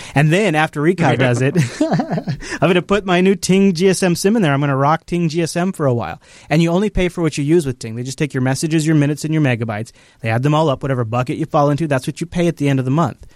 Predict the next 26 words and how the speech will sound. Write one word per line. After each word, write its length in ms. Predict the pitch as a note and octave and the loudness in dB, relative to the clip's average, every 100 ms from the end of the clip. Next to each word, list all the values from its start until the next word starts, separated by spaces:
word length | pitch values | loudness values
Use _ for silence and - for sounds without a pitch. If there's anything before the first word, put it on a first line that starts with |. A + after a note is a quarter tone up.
| _ - | _ -4
It's 100 | C#3 | -4
just 260 | D#3 - | -4 -6
six 280 | - G#3 G3+ | -2 -2 0
dollars 480 | E3+ F#3 C#3 - - | 0 2 0 -4 -12
for 140 | - | -8
the 60 | C3+ | -4
line. 340 | C#3 C3+ D2 - _ _ - | -2 -2 -6 -14 _ _ -6
You're 220 | D3+ F3+ | -2 0
starting 240 | - G3 F#3+ | 2 2 2
to 60 | |
see 140 | - E3+ | 0 0
how 80 | |
much 160 | C#3 - | 0 0
sense 200 | D#3+ D#3+ | -2 -2
this 140 | D#3+ | -4
makes 200 | E3 E3+ | -4 0
when 100 | D3 | 0
you 60 | D3 | 0
can 100 | B2 | 0
take 160 | D3 C#3 | -4 -2
advantage 320 | C3 C3+ A#2+ | -2 0 -2
of 80 | A2 | -4
C 160 | D#3+ | -2
D 140 | D#3 D#3+ | 0 2
M 120 | D3 | 2
A 260 | A#2 A2+ | 0 -2